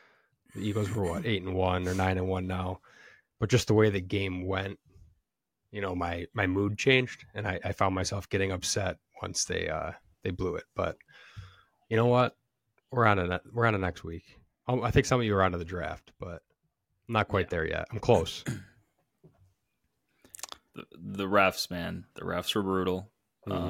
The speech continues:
Speaker 2: Um, they make the game hard to watch. I, that play,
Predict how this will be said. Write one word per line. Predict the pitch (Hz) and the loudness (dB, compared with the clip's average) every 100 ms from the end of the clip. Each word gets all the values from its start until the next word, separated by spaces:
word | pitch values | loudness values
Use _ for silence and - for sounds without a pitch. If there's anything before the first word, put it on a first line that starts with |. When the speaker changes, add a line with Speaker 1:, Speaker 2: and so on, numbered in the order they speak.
| 73 | -4
Speaker 2:
Um, | 71 | -4
they | 85 | -6
make | 85 90 - | -2 -2 -2
the | 87 | -6
game | 87 90 85 | -4 -2 -2
hard | 82 87 82 | -2 -2 -2
to | |
watch. | 78 78 78 - - - - _ _ _ - - - - | -6 -4 -4 -6 -8 -10 -14 _ _ _ -16 -16 -10 -6
I, | - - - 95 | -6 -8 -14 -2
that | 98 104 - | 2 4 2
play, | - 104 98 92 87 90 | 2 4 4 2 -2 -8